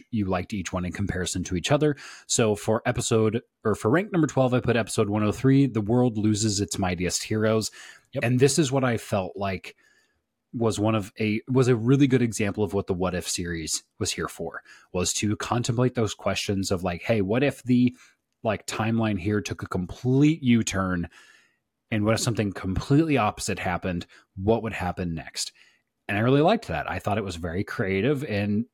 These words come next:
Speaker 1: you get to see everyone kind of work on their heels a little bit. So I really enjoyed it. So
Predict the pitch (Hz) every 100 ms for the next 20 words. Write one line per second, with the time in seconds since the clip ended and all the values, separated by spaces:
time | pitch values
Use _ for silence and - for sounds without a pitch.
0 | _ 135 120 113 107 104 95 104 104 -
1 | 104 101 107 101 104 98 92 - 95 87
2 | - 82 82 90 98 104 123 - 78 82
3 | 92 104 110 131 120 - _ - - 90